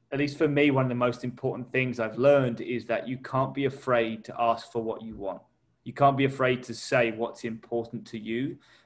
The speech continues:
um, for fear of rejection or fear of, you know, just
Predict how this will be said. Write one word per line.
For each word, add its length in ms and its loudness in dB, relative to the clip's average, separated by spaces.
um, 440 0
for 180 -6
fear 380 0
of 140 -8
rejection 600 -4
or 340 -2
fear 360 0
of, 200 -6
you 80 -6
know, 200 0
just 320 -10